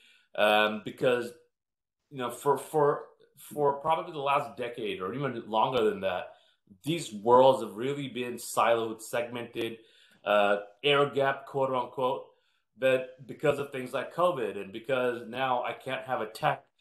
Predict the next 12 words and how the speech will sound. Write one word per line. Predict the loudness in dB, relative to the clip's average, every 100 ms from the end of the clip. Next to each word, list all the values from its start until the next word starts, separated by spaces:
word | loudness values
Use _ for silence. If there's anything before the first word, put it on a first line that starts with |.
| _ _ _ _ _
fly | 2 6 8
in | 6 2 -2
from | -2 -2 -2 -6
another | -6 -4 -4
state | -8 -6 -4 -4 -6
and | -8 -8 -10 4
operate | 6 6 0 -2 -2
or, | -4 -4
uh, | -4 -6 -8 _ -18 -6
fix | -4 -4 -4
the |
machine, | -6 -6 -2 0 -2